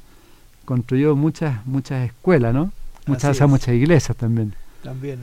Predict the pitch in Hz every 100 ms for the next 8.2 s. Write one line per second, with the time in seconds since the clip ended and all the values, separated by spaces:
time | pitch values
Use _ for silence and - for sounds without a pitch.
0 | 123 127 - 147 143 120 165 160 143 135
1 | 135 143 - 131 143 175 180 151 135 127
2 | 120 123 117 135 139 143 135 127 117 143
3 | 139 135 117 120 120 113 123 139 131 117
4 | 117 110 - 120 117 120 117 120 113 92
5 | - - 120 117 110 131 147 156 139 135
6 | 139 - - - - 151 180 160 139 120
7 | 113 - - - - - 139 131 131 131
8 | 120 117